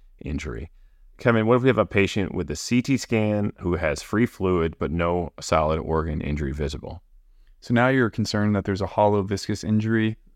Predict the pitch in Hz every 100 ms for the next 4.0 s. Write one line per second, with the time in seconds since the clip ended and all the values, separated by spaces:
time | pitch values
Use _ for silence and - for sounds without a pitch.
0 | - 101 90 101 104 92 90 90 - -
1 | - - - - 60 62 71 - 85 76
2 | 87 80 78 76 - 82 76 76 80 80
3 | 71 - 67 73 - 69 67 64 - -